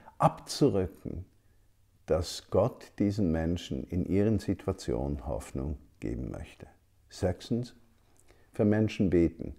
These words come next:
Da merke ich bei vielen meiner Freunde eine gewisse Hemmung. Ja, man kann doch nicht das Gebet aufdrängen. Aber ich muss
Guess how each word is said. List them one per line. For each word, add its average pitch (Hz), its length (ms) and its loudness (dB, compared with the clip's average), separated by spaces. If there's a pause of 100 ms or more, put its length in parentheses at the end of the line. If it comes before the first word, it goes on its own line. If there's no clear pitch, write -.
(500)
Da - 100 8
merke 139 340 6
ich - 140 0
bei 120 180 4
vielen 156 380 4
meiner 113 260 4
Freunde 117 480 0
eine 87 200 -4
gewisse 101 440 0
Hemmung. 123 520 -2 (580)
Ja, - 180 -2
man 82 240 0
kann 104 240 0
doch 85 220 -4
nicht 87 340 -4
das 92 180 -6
Gebet 101 480 0
aufdrängen. 50 640 -6 (800)
Aber 101 140 6
ich - 140 -2
muss 90 200 -2